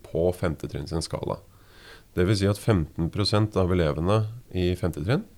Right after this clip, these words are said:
presterer som en åttende trinnselev eller høyere. Og så ser vi også en lik fordeling nedover på andre siden av ferdighetsskalaen,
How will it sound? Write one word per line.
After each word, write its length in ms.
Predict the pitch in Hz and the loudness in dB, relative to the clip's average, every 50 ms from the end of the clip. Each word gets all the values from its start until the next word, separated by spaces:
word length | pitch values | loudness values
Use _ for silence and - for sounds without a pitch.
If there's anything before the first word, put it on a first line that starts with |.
| - | -10
presterer 500 | - 98 - - - 80 78 76 78 95 92 | -10 -10 -8 -4 -4 -2 0 0 0 0 -2
som 420 | - - 80 78 80 82 85 - - - | 0 -2 -2 -2 0 -2 -4 -6 -4 -4
en 260 | 82 85 82 80 - - - | -4 -2 -2 -4 -6 -6 -8
åttende 240 | - - - 80 78 | -8 -6 -6 -4 -2
trinnselev 460 | 85 87 85 - 98 135 - 220 - - | -2 -2 -2 -2 -2 -4 -4 -4 -6 -6
eller 300 | - 76 76 80 85 80 85 | -4 -2 0 0 0 0 0
høyere. 340 | 87 76 - - - - - - - - - - - - - - - - - - - - - - | -2 -2 -4 -6 -10 -12 -14 -20 -20 -20 -20 -20 -20 -20 -20 -20 -20 -20 -20 -20 -20 -20 -16 -6
Og 140 | - 92 87 | -4 -4 -2
så 100 | 95 107 | -2 -4
ser 160 | 98 101 90 | -2 -2 0
vi 80 | 87 92 | 0 0
også 160 | 90 80 98 | -2 0 0
en 100 | 104 95 | 0 0
lik 200 | 85 82 76 - | 0 -2 -4 -4
fordeling 440 | - 92 90 87 85 80 87 87 85 | -2 0 2 2 4 2 2 2 0
nedover 540 | 82 71 - 76 76 85 98 123 175 220 208 - - - - - | 0 -2 -4 -4 -2 0 0 2 0 -2 -2 -8 -18 -20 -8 -2
på 100 | - 95 | -2 -2
andre 180 | 85 80 82 | 0 0 -4
siden 300 | - - 82 85 85 85 87 | -4 -2 -4 -2 -2 0 0
av 180 | 87 90 87 - | 0 0 0 0
ferdighetsskalaen, 680 | - 90 85 82 87 - - - 98 95 110 151 190 | 0 0 2 0 -2 -4 -2 0 0 2 2 2 0